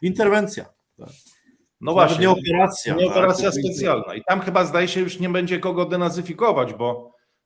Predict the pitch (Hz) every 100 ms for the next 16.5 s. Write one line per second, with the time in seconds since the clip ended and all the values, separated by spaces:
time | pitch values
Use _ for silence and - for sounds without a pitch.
0 | - 110 120 135 - 131 135 156 139 135
1 | 143 135 135 - 208 - 135 107 - -
2 | 107 107 98 120 120 113 - 117 151 117
3 | 104 98 _ _ _ _ _ _ 107 104
4 | 107 110 107 107 - 110 113 127 123 123
5 | 117 117 - - 131 - 131 110 123 170
6 | - - _ _ - 123 156 156 175 247
7 | 247 220 226 214 202 190 180 180 190 202
8 | 196 208 233 226 226 - 196 196 175 180
9 | 170 147 120 - 92 82 92 92 101 -
10 | 92 92 80 57 - - - - - -
11 | _ 160 214 175 143 156 175 233 254 240
12 | 226 214 - 196 190 190 196 196 190 190
13 | 190 196 202 185 190 185 180 190 190 185
14 | - 196 202 185 185 196 196 190 165 -
15 | - 214 208 190 190 185 190 185 202 185
16 | 185 190 185 180 175